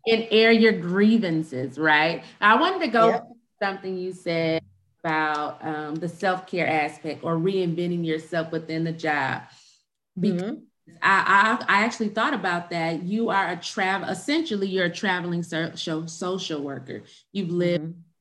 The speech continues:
Speaker 2: Mm-hmm.
Speaker 1: in states. Uh, now you're in another country. You lived in Hawaii. You've lived in California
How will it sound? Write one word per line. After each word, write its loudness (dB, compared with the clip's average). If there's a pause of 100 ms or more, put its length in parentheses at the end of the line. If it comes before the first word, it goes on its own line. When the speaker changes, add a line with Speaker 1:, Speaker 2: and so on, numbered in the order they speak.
Speaker 2:
Mm-hmm. -2
Speaker 1:
in 0
states. -4
Uh, -6
now -2
you're -2
in -2
another -2
country. -6
You -6
lived -2
in -10
Hawaii. -4 (240)
You've -8
lived -4
in -6
California -4